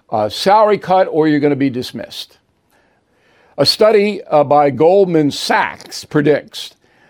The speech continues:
that the fast-growing mass adoption of A I will impact three hundred million jobs globally. Now, that means some jobs will be created, but others will be banished. But three hundred million jobs.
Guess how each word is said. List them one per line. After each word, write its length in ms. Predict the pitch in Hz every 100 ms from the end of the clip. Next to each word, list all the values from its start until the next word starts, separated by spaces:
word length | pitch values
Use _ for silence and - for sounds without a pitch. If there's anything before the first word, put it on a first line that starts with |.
| -
that 260 | 151 151
the 80 | 156
fast-growing 920 | - 277 214 214 - 185 170 156 147 139
mass 340 | 160 170 151
adoption 640 | 127 165 214 190 - 151
of 140 | 139 -
A 240 | 131 135
I 340 | 113 101 82 113
will 180 | 139
impact 640 | 147 151 - 127 117 - _ _ _ _ _
three 440 | - 131 165 196
hundred 540 | 185 165 226 180 156 139
million 460 | 127 131 127 131
jobs 440 | 110 117 104 113 113
globally. 540 | 165 226 226 131 - _ _ _ _ _ _
Now, 120 | 143
that 180 | 143 196
means 260 | 185 175 -
some 280 | 202 226 160
jobs 400 | 156 147 147 131
will 100 | 147
be 160 | 143
created, 840 | 143 151 156 214 214 147 131 170
but 140 | - 160
others 480 | 151 139 147 147 143
will 400 | 139 143 143 -
be 540 | 110 139 135 147 151 _ -
banished. 720 | 226 247 131 - - - _ _ _ _ _ _ _ _
But 160 | 151 143
three 340 | - 190 220
hundred 420 | 196 208 175 175 143
million 880 | 156 190 214 196 143 123 127 156 160
jobs. 800 | 233 285 269 - - _ -